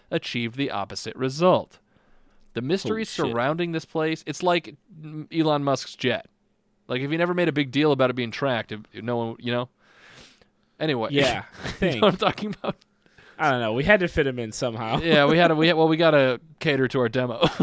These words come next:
Speaker 1: <laughs>
Speaker 2: True.
Speaker 1: So,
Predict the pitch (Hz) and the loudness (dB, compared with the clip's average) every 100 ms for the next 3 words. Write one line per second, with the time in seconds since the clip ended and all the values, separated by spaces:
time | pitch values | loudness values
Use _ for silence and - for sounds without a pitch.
0 | - 208 214 - 185 160 - 175 - 165 | 0 2 2 -2 -4 -12 -14 -18 -8 -6
1 | 123 - _ _ - - - - _ _ | -6 -10 _ _ -10 -10 -10 -18 _ _
2 | - - 156 147 | -8 0 2 2